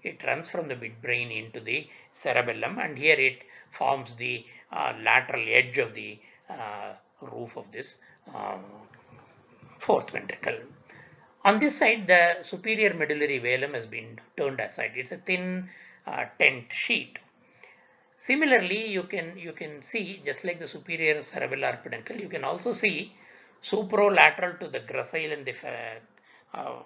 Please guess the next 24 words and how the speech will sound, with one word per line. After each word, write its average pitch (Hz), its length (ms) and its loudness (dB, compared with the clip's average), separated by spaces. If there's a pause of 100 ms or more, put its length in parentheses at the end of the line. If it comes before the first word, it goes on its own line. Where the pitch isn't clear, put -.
(240)
cuneate 147 520 0
nucleus, 123 500 -6
which 120 180 -12
I 131 60 -4
showed 127 240 -8
you 123 140 -2
earlier, 131 480 0 (420)
is 151 200 -6
another 160 340 2
huge 160 440 -8 (140)
ridge - 340 -2 (280)
from 127 340 -2
the, 135 340 4 (360)
uh, - 320 -8 (200)
medulla 135 500 8
oblongata 113 540 -8
running 143 280 -6
towards 110 280 -14
the - 120 -20
cerebellum. 113 540 -14
That's 131 220 -14
the 117 300 -12 (520)
inferior 143 840 2 (300)
cerebellar 120 840 0